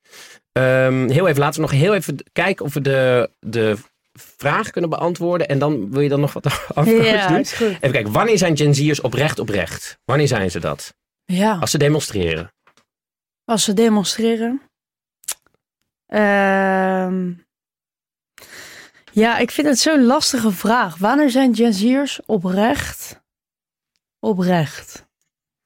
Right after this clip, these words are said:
Speaker 2: Ik zit even na
Speaker 1: Ja, dus
Speaker 2: te
Speaker 1: wanneer
Speaker 2: denken.
Speaker 1: zijn ze echt? Wanneer maak je echt contact met ze?
Speaker 2: Ja, door met ze in gesprek te
Speaker 1: Ja.
Speaker 2: gaan. Is dat een goed antwoord?
Speaker 1: Zeker. Als je met Gen Z'ers
Speaker 2: Door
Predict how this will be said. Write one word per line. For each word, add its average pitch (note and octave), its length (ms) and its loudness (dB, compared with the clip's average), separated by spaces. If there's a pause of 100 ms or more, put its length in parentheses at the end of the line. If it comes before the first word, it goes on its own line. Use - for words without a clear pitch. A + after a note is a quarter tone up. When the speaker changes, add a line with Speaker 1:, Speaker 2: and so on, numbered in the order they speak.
Speaker 2:
Ik G3+ 100 -4
zit A#3+ 180 0
even A#3+ 300 2
na A#3+ 80 4
Speaker 1:
Ja, A#3 80 2
dus A3+ 80 2
Speaker 2:
te A3 60 0
Speaker 1:
wanneer G3 180 2
Speaker 2:
denken. B2+ 200 2
Speaker 1:
zijn E3 140 -6
ze C3 40 -2 (140)
echt? - 120 -10
Wanneer A#2+ 380 -2
maak G#2+ 200 -4
je - 160 -12
echt - 220 -4
contact G2+ 380 -6
met D#2 180 -16
ze? - 100 -18 (320)
Speaker 2:
Ja, A3 220 0 (120)
door A#3+ 280 2
met B3+ 180 4
ze - 140 -2
in A3 140 2
gesprek A#3 440 -4
te - 80 -2
Speaker 1:
Ja. G#3 60 0
Speaker 2:
gaan. G3+ 260 0
Is A#3+ 200 2
dat C4+ 220 0
een C#4 280 2 (100)
goed C4 300 -2
antwoord? C#4 440 0
Speaker 1:
Zeker. A2 440 -2 (680)
Als C3 160 -2
je C3+ 60 -2
met C3 240 -2
Gen A2+ 260 -2
Z'ers - 20 -4
Speaker 2:
Door C#4 160 4